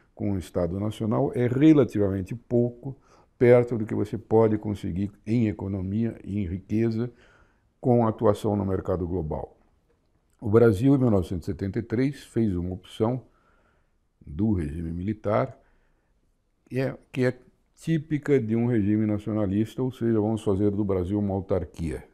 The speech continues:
Enquanto a China, que era uma autarquia milenar,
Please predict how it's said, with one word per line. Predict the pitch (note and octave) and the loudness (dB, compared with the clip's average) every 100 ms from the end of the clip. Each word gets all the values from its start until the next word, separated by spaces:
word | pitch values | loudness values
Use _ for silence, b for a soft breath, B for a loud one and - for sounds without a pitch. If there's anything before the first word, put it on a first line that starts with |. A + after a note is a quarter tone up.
| _ | _
Enquanto | B2 B2+ G#2+ A2 B2+ | -8 -2 -2 0 -2
a | |
China, | - A2+ B2 D3 C#3+ _ | -2 -4 -4 -4 -8 _
que | - | -4
era | F#2 F2 | -2 -2
uma | |
autarquia | F2+ E2 F2 D#2+ F2 | -6 -4 -6 -6 -6
milenar, | F2 G#2 A2+ G2+ G#2+ A2+ | -4 -2 -2 -2 -2 -4